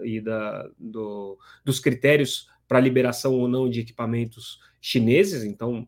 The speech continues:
né, é um, é um ponto aí também de atenção. É, resultados e procedimentos de avaliação e conformidade de produtos de telecomunicações, também tá dentro desse conjunto aí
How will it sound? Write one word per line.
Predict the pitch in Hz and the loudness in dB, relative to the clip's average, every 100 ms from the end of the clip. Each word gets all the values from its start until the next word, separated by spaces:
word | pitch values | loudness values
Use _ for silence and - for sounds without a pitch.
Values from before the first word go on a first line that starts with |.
| - | -10
né, | 113 117 117 | -6 -4 -4
é | 110 | -4
um, | 110 104 | -6 -8
é | 110 | -8
um | 107 | -8
ponto | 117 110 110 | -4 -6 -4
aí | 107 | -8
também | 113 113 113 | -6 -4 -4
de | 110 | -4
atenção. | - 120 - 156 190 - _ - _ _ - | -4 -4 0 2 2 -2 _ -20 _ _ 0
É, | 123 120 120 123 120 117 117 113 107 110 - _ _ _ _ _ - | 6 8 8 6 4 2 0 0 -2 -6 -10 _ _ _ _ _ -2
resultados | 139 147 156 156 147 | 4 6 6 6 6
e | 139 | 4
procedimentos | 135 123 135 131 131 127 | 0 -2 0 2 2 0
de | 117 | 0
avaliação | 131 127 123 113 139 | 2 2 0 0 0
e | 131 | 0
conformidade | 123 127 123 117 117 113 | -2 0 0 0 0 -2
de | 110 | -4
produtos | 127 113 120 117 107 | -4 -2 -2 -4 -8
de | |
telecomunicações, | 120 110 107 104 107 104 - 180 202 - | -6 -6 -6 -10 -10 -10 -2 0 0 -2
também | 127 120 131 | -2 0 0
tá | 127 | -2
dentro | 113 123 120 | -2 -2 -2
desse | 117 113 - | -8 -8 -6
conjunto | 113 110 107 123 117 | -6 -4 -2 -2 -2
aí | 110 117 | -2 -2